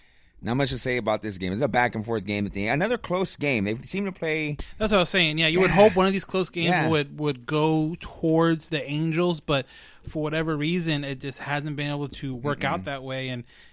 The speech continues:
Speaker 2: you know, when you get home runs from Trout, Pujols, and, and Upton in one game,
Speaker 1: Yeah.
Speaker 2: normally that means, hey, you know, the Angels are gonna come away with a win. But for whatever reason, this time the bullpen, um, has continued to struggle recently.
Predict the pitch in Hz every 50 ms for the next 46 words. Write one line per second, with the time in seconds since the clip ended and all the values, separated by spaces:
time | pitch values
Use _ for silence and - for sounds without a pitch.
0 | - _ - 135 131 135 131 131 139 147 143 160 170 170 180 220 247 190 180 214
1 | 208 196 190 185 185 190 190 175 - - 160 147 143 139 - - 185 170 165 165
2 | 151 - - - 170 160 170 165 - - 156 139 - - - 147 131 127 131 -
3 | - 160 160 - - - 139 135 131 131 135 135 131 131 120 131 139 143 139 135
4 | 131 127 - - - - - 104 104 98 92 147 147 165 190 226 233 214 196 165
5 | 147 147 143 135 147 165 165 160 143 123 - - 151 156 151 139 131 127 120 -
6 | 147 143 139 135 127 127 131 143 147 139 147 143 139 139 127 135 135 131 - -
7 | 147 135 123 135 135 131 120 - 120 117 123 139 147 147 131 - - - - -
8 | - - - - - 139 135 127 135 - - - 147 139 143 143 143 139 139 143
9 | 143 135 135 131 135 143 131 - - 147 143 139 131 131 120 151 170 170 - 175
10 | 180 170 170 165 - - - - - - - - - 143 135 139 131 123 120 110
11 | - - - - - 147 - - 123 - - 160 160 160 151 139 - - 156 147
12 | 147 151 139 135 147 151 147 - 156 147 151 156 156 156 151